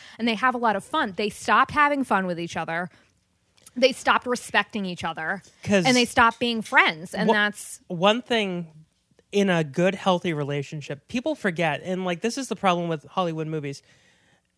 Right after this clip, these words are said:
Speaker 2: and I've had a lot of friends, both male and female, who always forget this, and when they're looking for relationships, they're like, "Well, you know,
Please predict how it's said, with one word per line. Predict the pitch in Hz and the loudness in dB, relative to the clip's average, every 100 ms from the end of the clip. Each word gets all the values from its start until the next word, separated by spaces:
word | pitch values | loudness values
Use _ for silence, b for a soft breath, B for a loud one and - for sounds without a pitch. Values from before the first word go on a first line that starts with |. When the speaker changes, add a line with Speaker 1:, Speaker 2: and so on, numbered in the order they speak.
| _ _ _ _ _ - | _ _ _ _ _ -4
Speaker 2:
and | 190 185 160 | -2 -2 -2
I've | 175 220 233 | 0 0 -2
had | - 226 | -2 0
a | 175 | 0
lot | 151 160 170 | 0 0 2
of | 175 156 | -2 -6
friends, | - 170 151 139 139 135 - - _ _ _ - | -6 -2 -2 -2 -8 -12 -14 -20 _ _ _ -4
both | 170 - | -4 -2
male | 165 175 - | -2 -2 -2
and | 175 170 | -6 -6
female, | 180 165 147 147 | -6 -4 -6 -6
who | 180 | -6
always | - 170 175 190 | -4 -2 -2 -4
forget | - 170 165 156 | -6 -4 -4 -4
this, | 143 139 - - | -6 -6 -12 -8
and | 165 165 165 | -6 -4 -4
when | 175 | -2
they're | 185 | -2
looking | 190 202 196 | -2 -2 -2
for | 190 | -2
relationships, | 170 175 185 175 151 156 - | -2 -2 -2 -4 -6 -6 -4
they're | 165 | -2
like, | 156 147 _ _ _ _ _ _ _ _ B B B B | -4 -6 _ _ _ _ _ _ _ _ B B B B
"Well, | 202 202 | -2 0
you | 190 | 0
know, | 185 165 | 0 -2